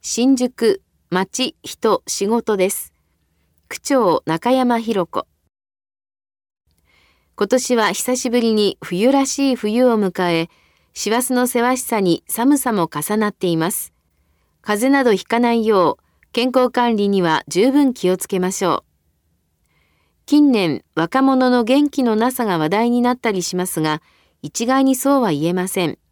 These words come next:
海外で活躍するスポーツ選手のニュースなど、頼もしい限りです。一方で、少子高齢化や国際化が進展する中、経済状況も厳しさが続き、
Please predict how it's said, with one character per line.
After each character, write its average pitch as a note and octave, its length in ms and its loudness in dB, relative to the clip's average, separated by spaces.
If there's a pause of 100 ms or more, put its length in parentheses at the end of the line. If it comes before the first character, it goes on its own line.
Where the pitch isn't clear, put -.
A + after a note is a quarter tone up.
(760)
海 C4+ 220 2
外 B3 220 2
で F#3 100 2
活 F3 300 -6
躍 A#3 200 -2
す - 160 -6
る G#3 140 0
ス - 140 -8
ポ C#4 140 0
ー - 20 0
ツ - 120 -6
選 C#4 220 -2
手 B3+ 200 -6
の F3 120 0
ニ G3 140 0
ュ A3+ 60 2
ー - 20 -2
ス - 160 -8
な F3 100 0
ど、 D#3 240 0 (340)
頼 G3+ 240 0
も C#4 140 2
し C#4 260 0
い A#3+ 40 -8
限 G3 260 -2
り D3 100 0
で A#2 140 -2
す。 - 240 -10 (920)
一 G3 200 -8
方 A3 200 2
で、 E3+ 240 2
少 C#4+ 240 0
子 - 180 -10
高 G3+ 240 -2
齢 G#3+ 200 0
化 F#3+ 140 -4
や E3 240 0 (640)
国 E3+ 200 -2
際 C#4 260 0
化 C4 140 -2
が A#3+ 120 0
進 A#3+ 280 -2
展 A#3 200 0
す - 160 -6
る G3+ 100 -2
中、 G3+ 380 -4 (600)
経 A3+ 180 2
済 B3 200 0
状 A#3+ 160 2
況 G3+ 260 0
も D#3+ 280 0
厳 G#3+ 260 -6
し - 80 -6
さ A#3+ 200 -4
が F#3+ 140 -2
続 F3+ 280 -4
き、 F3 260 -4